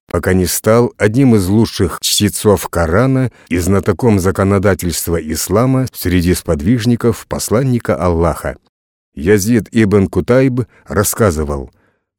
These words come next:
«Как-то я зашел в мечеть Хомса и увидел там кудрявого юношу, вокруг которого собрались люди.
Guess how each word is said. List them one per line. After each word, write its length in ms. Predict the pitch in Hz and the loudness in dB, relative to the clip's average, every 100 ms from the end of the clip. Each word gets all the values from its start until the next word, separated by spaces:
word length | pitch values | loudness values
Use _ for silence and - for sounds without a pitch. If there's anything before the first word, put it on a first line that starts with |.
| _ | _
«Как-то 520 | 104 120 - 139 120 _ _ | -2 -2 -2 -2 -2 _ _
я 220 | - 113 | -2 0
зашел 400 | 117 107 - 107 | 2 0 2 2
в 140 | 85 82 | 2 2
мечеть 400 | 90 - 92 - | 0 2 0 -2
Хомса 600 | - 110 131 - 131 120 _ | -2 -2 -2 -2 -4 -4 _
и 140 | - 107 | -2 2
увидел 500 | 127 123 127 107 92 | 4 4 4 4 2
там 240 | 107 92 | 0 0
кудрявого 640 | - 92 101 107 90 82 | 0 0 2 2 2 0
юношу, 640 | 78 87 143 135 - 143 127 _ | 0 0 0 -2 -2 -4 -4 _
вокруг 460 | 76 90 - 92 - | -2 -2 0 -2 -2
которого 560 | 80 104 135 139 135 | -6 0 2 2 0
собрались 720 | 123 - 104 82 95 127 - 90 | 0 -2 -2 -2 -2 -2 -4 -2
люди. 420 | 92 80 67 | 0 0 -4